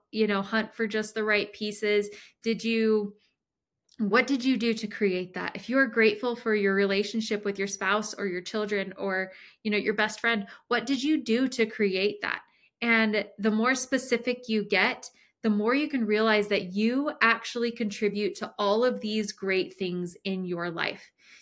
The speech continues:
These great things in your life don't necessarily happen by accident. These great things in your life happen because of things that you did.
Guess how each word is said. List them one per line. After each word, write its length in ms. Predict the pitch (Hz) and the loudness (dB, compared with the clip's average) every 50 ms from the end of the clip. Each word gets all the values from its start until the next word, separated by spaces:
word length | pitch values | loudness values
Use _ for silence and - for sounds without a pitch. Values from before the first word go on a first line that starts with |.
| _ | _
These 200 | _ 269 311 285 | _ 0 0 0
great 320 | 240 - 247 269 285 277 277 | 0 2 4 4 4 4 0
things 240 | 277 254 262 247 247 | -4 -4 -4 -4 -4
in 80 | 240 | -4
your 140 | 233 226 226 | -2 -2 0
life 280 | 220 208 208 220 240 240 - - _ _ _ | 2 2 2 2 0 -2 -8 -20 _ _ _
don't 200 | 262 262 269 254 | -2 0 0 0
necessarily 760 | 302 294 294 294 277 - - 254 240 247 254 240 240 233 214 | -2 -2 -2 -4 -4 -2 -2 0 0 2 2 2 2 2 2
happen 560 | 202 - - 226 262 269 - 233 214 190 185 | 0 2 4 4 4 4 2 0 0 0 0
by 220 | 190 196 196 190 - | -2 -2 -2 0 0
accident. 760 | 202 233 262 - - - - - - - - - - - - _ _ _ _ _ _ _ | -2 -2 -2 -6 -12 -14 -12 -10 -10 -10 -10 -10 -16 -20 -20 _ _ _ _ _ _ _
These 220 | - 262 262 220 | -2 -2 -2 -2
great 360 | - _ 233 254 285 277 269 - | -4 _ 0 0 0 0 -2 -6
things 240 | 262 262 277 269 | -4 -4 -4 -2
in 120 | 277 269 254 | -2 -2 0
your 160 | 247 240 226 | 0 0 0
life 280 | 220 214 208 208 208 208 - - | 0 2 0 0 0 -2 -6 -16
happen 720 | - - - - 269 302 302 294 247 208 190 185 190 202 196 - _ _ _ _ _ | -16 -12 -2 0 0 0 2 2 2 2 2 -2 -4 -6 -8 -12 _ _ _ _ _
because 340 | - 247 247 247 262 269 233 | -6 -6 -2 0 -2 0 0
of 120 | 269 247 | -2 -2
things 260 | - 269 262 262 262 226 | -2 -4 -2 -2 0 0
that 140 | 247 220 | 0 -2
you 260 | - 196 214 226 233 226 | -2 -2 -4 -2 -4 -2
did. 400 | 196 233 262 269 208 170 - | -2 0 0 0 -2 -4 -6